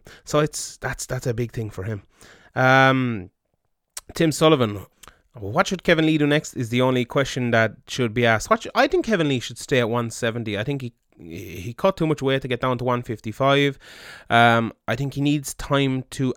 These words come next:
acclimate to the weight. We saw Max Holloway when he went up as well. The weight didn't look good on him. I do, I don't think it looked pretty bad. I don't think it looked too bad, sorry, on Kevin Lee.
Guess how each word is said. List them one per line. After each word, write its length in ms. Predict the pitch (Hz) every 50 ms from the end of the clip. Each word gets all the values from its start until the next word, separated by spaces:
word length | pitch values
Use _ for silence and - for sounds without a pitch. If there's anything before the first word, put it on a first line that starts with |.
| _
acclimate 540 | 117 127 - - - 156 143 139 139 139 -
to 120 | - 147
the 80 | 127 127
weight. 380 | 120 117 127 127 131 127 123 120
We 80 | 123
saw 160 | - 175 170
Max 200 | 170 170 165 -
Holloway 340 | - 160 156 156 147 143 135
when 180 | 131 135 127 123
he 160 | 131 131 127
went 180 | 131 127 120 127
up 140 | 120 117
as 100 | 120 117
well. 220 | 127 123 123 117 117
The 80 | 117
weight 420 | 113 117 127 131 127 123 123 123 - _
didn't 200 | - 131 127 127 120
look 140 | 117 110 -
good 180 | 131 131 127
on 100 | 127 127
him. 140 | 131 131 113
I 80 | 104 123
do, 180 | 131 - 143 131 - - - -
I 100 | - -
don't 180 | - 381 392 381
think 120 | 392 359
it 60 | 349
looked 280 | 320 330 - _ _ _
pretty 200 | - 208 208 202
bad. 260 | 165 185 202 226 240
I 220 | 240 226 - 170
don't 160 | 170 185 196 208
think 100 | 190 185
it 60 | 180
looked 160 | 180 - -
too 120 | 233 247
bad, 200 | 214 170 143 127
sorry, 180 | - 139 131 123
on 140 | 120 120 120
Kevin 280 | - 127 120 120 110
Lee. 220 | 107 107 107 120